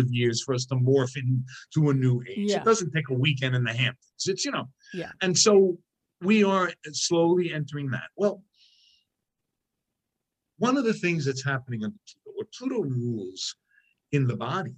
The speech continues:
Speaker 1: is anything that eliminates waste.
Speaker 2: Yes.
Speaker 1: The colon, the urethra, the sweat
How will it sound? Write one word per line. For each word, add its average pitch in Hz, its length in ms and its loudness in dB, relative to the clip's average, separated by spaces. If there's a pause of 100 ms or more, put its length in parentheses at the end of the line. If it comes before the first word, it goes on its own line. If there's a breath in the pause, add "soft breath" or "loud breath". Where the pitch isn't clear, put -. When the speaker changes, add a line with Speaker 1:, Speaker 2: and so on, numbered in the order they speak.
(880)
Speaker 1:
is 135 380 2
anything 143 320 -2
that 127 100 0
eliminates 120 600 -2
waste. - 420 -6 (100)
Speaker 2:
Yes. 170 200 -14 (100)
Speaker 1:
The 123 140 -20
colon, 127 460 0
the 127 80 -4
urethra, 127 520 -4
the 123 80 -14 (140)
sweat 123 220 -8